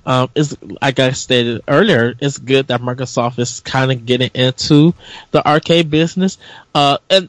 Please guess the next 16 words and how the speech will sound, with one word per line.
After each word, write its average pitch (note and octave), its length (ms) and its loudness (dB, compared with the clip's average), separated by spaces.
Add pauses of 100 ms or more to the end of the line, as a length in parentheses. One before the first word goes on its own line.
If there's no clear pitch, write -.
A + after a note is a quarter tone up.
(120)
and F#3+ 160 2
that's A3 180 2
why G3+ 100 0
I F#3 40 0
presented E3 420 -2
this D#3 160 -14
question. E3+ 400 -2
I'm D3 140 -2
like, C#3 320 -2 (160)
"Do D3+ 100 2
you E3+ 160 0
think D#3 360 -4
these C#3+ 340 2
things C3+ 440 0
will B2+ 100 2
pay B2+ 260 0